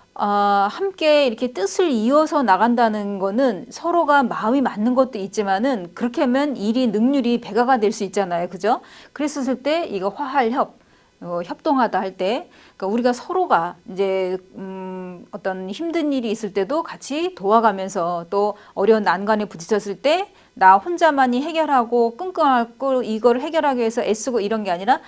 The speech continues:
같이 힘을 모으면은 왜 우리 속담에도 백지장도 맞들면 낫다 이런 것처럼 서로가, 예, 힘이 돼주면은, 그러니까 협동, 서로 힘을 모아서 하게 되면 훨씬 일이 수월하게 잘 될 수 있잖아요. 그죠?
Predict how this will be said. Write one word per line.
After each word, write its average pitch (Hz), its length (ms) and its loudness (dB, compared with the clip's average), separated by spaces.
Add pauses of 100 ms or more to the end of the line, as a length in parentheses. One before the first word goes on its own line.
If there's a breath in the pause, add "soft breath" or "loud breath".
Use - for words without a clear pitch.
(220 loud breath)
같이 - 360 -14
힘을 349 280 -4
모으면은 240 600 0 (260 loud breath)
왜 196 100 2
우리 202 160 2
속담에도 220 680 -2
백지장도 208 960 -2
맞들면 214 560 -4
낫다 202 380 0
이런 196 180 -4
것처럼 226 440 -2 (200 soft breath)
서로가, 202 720 -2 (220)
예, 196 180 0
힘이 349 300 -8
돼주면은, 185 840 -4
그러니까 180 140 -2
협동, 277 560 -2
서로 233 320 -4
힘을 269 320 -2
모아서 180 340 -2
하게 277 240 -6
되면 202 320 -6 (540 loud breath)
훨씬 349 380 -4
일이 208 440 -2
수월하게 311 460 -2
잘 208 240 -12
될 202 80 2
수 226 120 -6
있잖아요. 170 460 -6
그죠? 247 360 -6